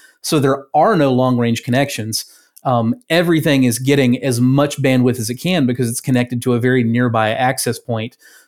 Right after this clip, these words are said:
And, uh, you know, from there, everything's wired backhaul. So that's sufficient for my Wi-Fi needs.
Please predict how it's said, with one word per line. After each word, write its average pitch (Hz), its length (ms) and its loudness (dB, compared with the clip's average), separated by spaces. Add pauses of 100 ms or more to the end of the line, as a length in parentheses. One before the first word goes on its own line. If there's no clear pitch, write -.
(160)
And, 117 300 0
uh, 110 120 0
you 127 160 -2
know, 117 180 0 (200)
from 139 220 0
there, 123 220 2
everything's 117 400 -4
wired 196 260 2
backhaul. 110 480 0 (340)
So - 140 -4
that's 226 200 0
sufficient 139 520 -2
for - 100 -4
my 123 140 2
Wi-Fi 127 460 0
needs. 113 400 -4